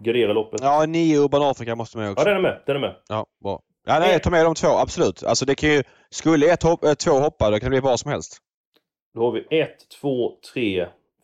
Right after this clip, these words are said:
Speaker 1: fem och, eh, nio. Eh,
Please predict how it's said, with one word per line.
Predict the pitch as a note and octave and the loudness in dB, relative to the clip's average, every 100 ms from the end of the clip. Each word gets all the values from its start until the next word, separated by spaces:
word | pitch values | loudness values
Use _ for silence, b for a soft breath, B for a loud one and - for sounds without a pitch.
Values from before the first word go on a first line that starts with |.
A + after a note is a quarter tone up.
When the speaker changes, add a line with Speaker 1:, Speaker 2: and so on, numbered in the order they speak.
| - | -6
Speaker 1:
fem | C3 A2+ G#2 G#2 | -2 0 -2 -6
och, | - A#2 G#2+ - _ - - | -6 -2 -2 -4 _ -20 -6
eh, | G2 F#2 F#2 - - | -2 0 -2 -6 -8
nio. | G#2 G#2 G#2+ A#2 G#2 E2 F2+ _ _ _ _ - | -4 -2 -2 -2 -4 -6 -6 _ _ _ _ -12
Eh, | F#2 D2+ C2 | -10 -8 -10